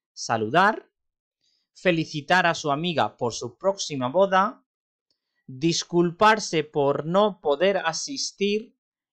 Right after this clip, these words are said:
y explicar por qué, quedar con ella otro día y despedirse". Y todo esto lo tenemos que decir entre sesenta y setenta palabras.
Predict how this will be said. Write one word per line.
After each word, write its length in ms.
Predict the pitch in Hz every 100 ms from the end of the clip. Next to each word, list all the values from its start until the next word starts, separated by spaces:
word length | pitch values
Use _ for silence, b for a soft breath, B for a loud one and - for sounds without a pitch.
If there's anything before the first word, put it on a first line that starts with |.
| _
y 160 | 175 175
explicar 840 | - - 160 151 185 190 - _ _
por 320 | - 127 127 _
qué, 440 | 220 208 233 _ _ _ _ _ _ _ _ _
quedar 400 | 160 156 190 196
con 220 | 202 196
ella 440 | 208 190 139 117 _
otro 440 | - 202 214 208 208
día 540 | 226 220 220 240 - _ _ _ _ _ _
y 100 | 151
despedirse". 800 | 147 - 123 131 107 - - _ _ _ _ _ _ _
Y 300 | 175 151 _
todo 360 | 247 262 233 226
esto 560 | 233 - - 214 233
lo 220 | 170 170 165
tenemos 440 | 156 165 180 -
que 120 | 226
decir 520 | 214 214 - 220 226 -
entre 320 | 156 151 135
sesenta 760 | - 135 202 214 208 220 226 -
y 120 | 143
setenta 580 | - 135 190 196 190 -
palabras. 640 | 131 131 107 - - -